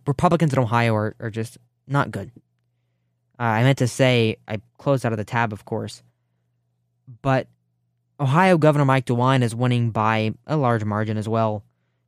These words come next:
He, he's not vulnerable. He's gonna be very safe R. Nan Whaley isn't doing anything. She's running, he's winning by sixteen points. Way out of the safe R, uh, of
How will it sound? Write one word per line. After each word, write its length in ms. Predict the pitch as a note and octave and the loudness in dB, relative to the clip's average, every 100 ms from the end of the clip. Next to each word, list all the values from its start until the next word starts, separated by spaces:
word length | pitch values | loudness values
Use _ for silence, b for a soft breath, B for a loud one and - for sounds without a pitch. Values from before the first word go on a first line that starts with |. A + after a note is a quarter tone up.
| _ | _
He, 280 | - C3+ A#2+ | -6 -4 -2
he's 220 | B2 E3 | 0 0
not 220 | B2+ A#2+ | 2 0
vulnerable. 540 | G#2+ A2+ A2 G#2+ G#2+ G2+ _ _ _ _ _ _ _ _ _ _ _ | 0 -2 0 -2 -4 -6 _ _ _ _ _ _ _ _ _ _ _
He's 120 | A#2+ B2 | -10 0
gonna 140 | C#3 | 2
be 120 | C3 | 4
very 320 | A2+ B2 B2 | 2 2 2
safe 280 | A#2 A#2 A2 | 0 -2 -2
R. 440 | - A#2 A#2 A2+ G#2+ _ _ _ _ _ _ _ _ - | 0 2 2 0 -8 _ _ _ _ _ _ _ _ -4
Nan 240 | C3+ C3+ | 0 2
Whaley 320 | B2 B2 A#2+ | 2 2 2
isn't 200 | A#2 A2+ | 0 -2
doing 200 | A2+ A2+ | -2 0
anything. 300 | A2 A2+ A2+ | 0 0 -2
She's 140 | A2+ A#2 | -2 0
running, 220 | B2+ A2 | 0 0
he's 220 | B2 C#3 | -4 0
winning 160 | D#3+ F#3+ | 2 2
by 120 | C3 | 2
sixteen 420 | - D#3 D3 B2+ | 0 -2 0 -2
points. 360 | A#2+ G2+ - _ _ _ _ _ _ _ _ _ _ _ | -4 -8 -12 _ _ _ _ _ _ _ _ _ _ _
Way 720 | A#2 B2 D3+ F3+ F3 E3+ E3 C#3+ | -8 2 4 6 4 4 4 4
out 100 | C3 | 4
of 60 | |
the 80 | A#2 | 2
safe 260 | - B2 A#2 | 2 0 2
R, 160 | A#2 A2 - | 0 -2 -6
uh, 40 | |
of 600 | A2 G#2 G#2 G#2+ G2+ - | -10 -10 -10 -10 -10 -18